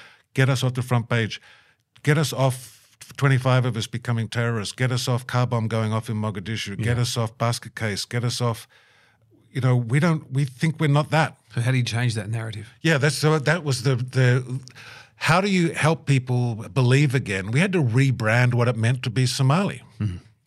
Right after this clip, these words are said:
Speaker 1: We had to rebrand what it meant to be the, what Somalia was like. That's what we ended up doing.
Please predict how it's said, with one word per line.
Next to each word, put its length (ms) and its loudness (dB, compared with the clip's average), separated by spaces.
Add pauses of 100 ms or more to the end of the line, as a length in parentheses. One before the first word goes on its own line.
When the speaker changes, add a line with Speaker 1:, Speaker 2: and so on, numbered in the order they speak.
(100)
Speaker 1:
We 80 2
had 80 2
to 80 4
rebrand 560 4
what 120 4
it 60 2
meant 200 0
to 80 -6
be 100 -2
the, 180 0
what 140 0
Somalia 540 0
was 220 -10
like. 320 -14 (540)
That's 140 0
what 100 -2
we 140 4
ended 200 2
up 140 -2
doing. 300 0